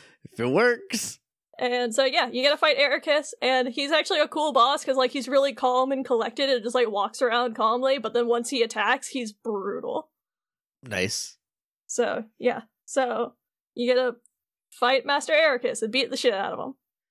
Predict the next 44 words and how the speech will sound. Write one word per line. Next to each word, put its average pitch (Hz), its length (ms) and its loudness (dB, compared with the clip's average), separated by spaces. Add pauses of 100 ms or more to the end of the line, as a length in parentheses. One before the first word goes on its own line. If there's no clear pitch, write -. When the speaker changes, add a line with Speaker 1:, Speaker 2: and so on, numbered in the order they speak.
(160)
Speaker 1:
So, 180 600 0 (480)
I 220 100 -2
don't, 240 340 -4
man, 208 320 0
I - 80 0
have 214 180 0
no 165 200 4
idea 135 320 4
what 135 200 2
the, - 140 -6
'cause, 180 200 2
like, 208 240 0
on, 190 240 -2 (240)
I 202 100 4
want 202 300 0
it 233 100 -2
to 214 80 -2
be 190 120 4
like, 151 160 4
"No, 143 160 4
this 139 240 0
is, 127 120 -2
like, 131 200 2
a, 127 140 2 (180)
a 131 100 4
Xehanort 113 640 0
trick," - 420 0
but 123 140 0
then 120 160 2
also, 123 560 2
here's 127 320 2
Ericus 120 560 2 (200)
ready 127 280 4
to 123 120 0
kill 151 320 2
a 131 60 4
boy, 143 460 4 (400)
and 143 200 4
I 151 120 4
don't 147 260 0 (220)
like 151 320 2
that 151 260 4
either. 151 500 2 (300)
Speaker 2:
<laughs> - 100 0